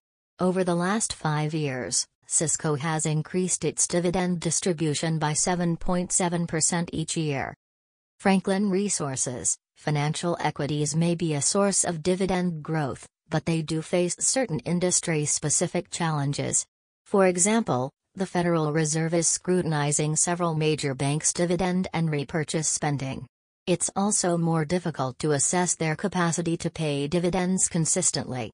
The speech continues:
"All financials are eliminated because they're difficult to understand on a free cash flow basis,"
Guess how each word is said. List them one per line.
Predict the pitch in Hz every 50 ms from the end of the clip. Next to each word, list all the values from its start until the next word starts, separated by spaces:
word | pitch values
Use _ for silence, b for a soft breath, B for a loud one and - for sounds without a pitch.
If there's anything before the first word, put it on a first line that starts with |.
| _ _ _ _ _ _ _ - 160
"All | 170 180 190 214
financials | - - 170 170 180 202 208 - 185 175 170 165 -
are | 156
eliminated | 160 147 143 147 151 147 143 143 143 139 135 143 139 139 143
because | 151 151 - - 165 156 147
they're | 165 156 147 143
difficult | 139 175 175 165 - 156 - - 131 123 123 -
to | - 156 - -
understand | 160 165 170 170 165 - - - 160 156 147 143 143
on | 151 143 147 156
a | -
free | - - - 175 165
cash | - - 175 160 160 147 -
flow | - - - 156 160 165
basis," | 156 156 156 135 139 - - 156 156 - - - -